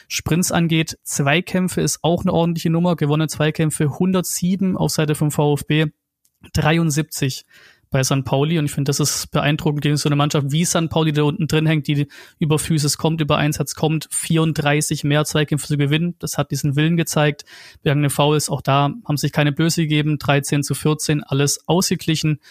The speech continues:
Ähm, wie gesagt, schöne Daten, vor allem eben mit Blick auf das Spiel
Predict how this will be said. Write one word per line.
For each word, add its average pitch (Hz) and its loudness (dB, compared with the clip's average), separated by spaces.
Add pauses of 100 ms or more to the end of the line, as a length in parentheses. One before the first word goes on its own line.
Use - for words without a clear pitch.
(320)
Ähm, 139 2
wie 143 0
gesagt, 139 -2
schöne 143 2
Daten, 139 0
vor 143 0
allem 143 0
eben 135 0
mit 135 -4
Blick - -6
auf 151 0
das 139 0
Spiel 139 0